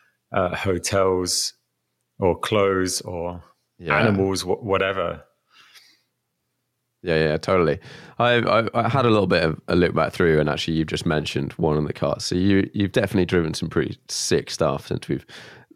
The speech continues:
Speaker 2: last seen it. Did you drive the, you drove the Rimac, didn't you?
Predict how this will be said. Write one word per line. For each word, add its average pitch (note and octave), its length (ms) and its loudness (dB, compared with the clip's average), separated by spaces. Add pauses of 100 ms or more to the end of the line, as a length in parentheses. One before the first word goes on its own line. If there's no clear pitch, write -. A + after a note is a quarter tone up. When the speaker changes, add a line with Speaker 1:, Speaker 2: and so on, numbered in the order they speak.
Speaker 2:
last F2 240 -2
seen E2 120 2
it. - 100 -4
Did C3 160 0
you D3+ 60 4
drive C#3+ 260 2
the, A#2+ 320 4
you B2 120 0
drove B2 200 2
the A2 100 4
Rimac, G#2+ 320 2
didn't F#2 160 0
you? D2+ 240 0